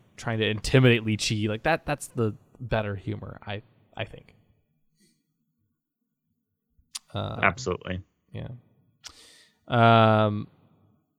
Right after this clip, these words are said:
Speaker 1: and then, uh, yeah, so they, they, they eventually track down Axe Tyrant's ship, and they find Norath, and turns out it's a, it's a trap. And, uh, Axe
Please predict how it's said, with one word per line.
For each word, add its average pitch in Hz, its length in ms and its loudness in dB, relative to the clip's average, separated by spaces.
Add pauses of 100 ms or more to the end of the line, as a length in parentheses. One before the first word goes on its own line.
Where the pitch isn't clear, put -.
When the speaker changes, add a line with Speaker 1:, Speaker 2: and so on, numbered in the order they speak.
(200)
Speaker 1:
and 135 180 4
then, 139 400 6
uh, 131 580 4
yeah, 135 300 6
so - 140 -4
they, 113 280 2
they, 113 360 -4
they 110 120 -2
eventually 113 340 -2
track - 340 -6
down 107 220 -4
Axe 101 240 -10
Tyrant's 101 380 -10
ship, 165 300 2
and 104 360 -6 (440)
they 107 120 -8
find 107 640 -4
Norath, 101 600 -4
and 95 260 -10
turns 107 300 -8
out 98 160 -2
it's 95 140 -10
a, 98 220 -8 (680)
it's 127 120 0
a 117 40 -14
trap. 175 480 8 (500)
And, 101 460 0
uh, 95 480 0 (1600)
Axe - 340 0